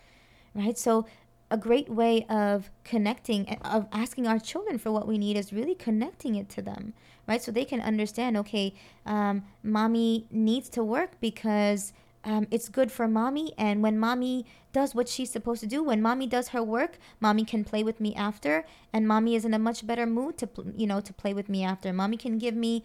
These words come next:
mommy looks me in the eyes, you know, when she's playing with me after, and she's not distracted on her phone,"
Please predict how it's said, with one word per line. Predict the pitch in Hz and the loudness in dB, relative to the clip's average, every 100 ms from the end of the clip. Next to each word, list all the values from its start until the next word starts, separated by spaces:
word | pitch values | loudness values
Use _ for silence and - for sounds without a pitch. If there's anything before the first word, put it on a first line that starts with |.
| - - - | -8 -20 -4
mommy | 226 226 254 | 2 4 4
looks | 247 262 - | 2 0 0
me | 247 | 0
in | 247 | 0
the | 240 | 0
eyes, | - 233 330 285 - - - | 2 2 2 0 -2 -14 -6
you | 226 | 0
know, | 208 202 | 2 2
when | 208 | 0
she's | 202 214 | 0 -4
playing | - 208 208 | -2 0 0
with | 202 | -2
me | 208 196 | -2 0
after, | 190 190 196 | -2 -2 -2
and | 190 | -2
she's | - 226 | -2 -2
not | 226 240 | -2 -2
distracted | 233 - 220 220 208 | -4 -2 -4 -2 -2
on | 202 | -2
her | 208 | -4
phone," | - 226 320 254 | -4 -6 -6 -8